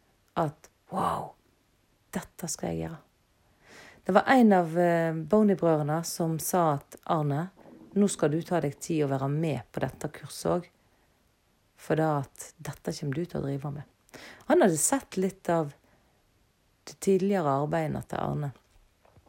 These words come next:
og hadde ty-, tydeligvis skjønt at her, her var det en lidenskap gjemt langt, langt, langt inni denne mannen.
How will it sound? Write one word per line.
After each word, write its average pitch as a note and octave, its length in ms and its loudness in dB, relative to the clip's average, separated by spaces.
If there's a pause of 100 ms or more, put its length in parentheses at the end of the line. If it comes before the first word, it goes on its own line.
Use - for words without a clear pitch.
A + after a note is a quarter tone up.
(840)
og - 1300 -4
hadde E3+ 220 -2 (320)
ty-, - 160 -14 (720)
tydeligvis F3+ 560 -2
skjønt D3 380 -4
at - 240 -12 (340)
her, E3 220 -2 (840)
her G3+ 240 2 (260)
var F3 300 0
det D3+ 80 -2
en D3 100 0
lidenskap D3+ 560 -4
gjemt D3 400 -4
langt, G3 480 -4
langt, D#3 220 -6
langt C#3 420 -8 (160)
inni C#3+ 240 -2 (360)
denne C3+ 200 -2
mannen. C3+ 240 -6